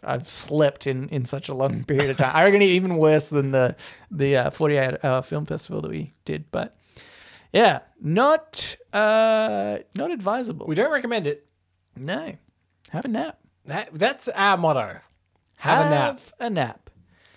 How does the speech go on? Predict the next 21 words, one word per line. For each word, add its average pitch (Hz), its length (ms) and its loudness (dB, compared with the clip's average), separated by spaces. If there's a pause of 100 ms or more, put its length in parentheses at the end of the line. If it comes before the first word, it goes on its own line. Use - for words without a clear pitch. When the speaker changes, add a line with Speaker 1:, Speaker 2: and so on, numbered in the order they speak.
(520)
Speaker 1:
Um, 151 1200 2 (140)
but 196 400 0
that 214 220 -2
was 311 120 -2
it. 349 160 -4
So 175 140 -4
thank 262 260 -2
you 294 100 0
for 220 120 -4
writing 208 280 2
in, 208 280 0
Jive 208 420 2
Taspetry. 202 480 -2
Thank 254 200 -2
Speaker 2:
He- 233 60 -2
Speaker 1:
you, 190 160 -8
Eva. 196 540 2
Speaker 2:
Here's 160 180 -4
the 151 60 -10
thing, 131 200 -4
Nelson. 98 320 -10